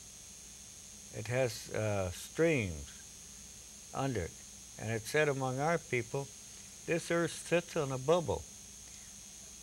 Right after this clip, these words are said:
And you c-, we can believe it, because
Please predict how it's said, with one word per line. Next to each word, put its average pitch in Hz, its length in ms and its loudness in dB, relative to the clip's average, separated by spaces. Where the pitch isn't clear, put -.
And 117 160 0
you 131 140 4
c-, - 220 -4
we 131 140 4
can 113 240 0
believe 165 320 4
it, 98 100 -2
because 101 380 0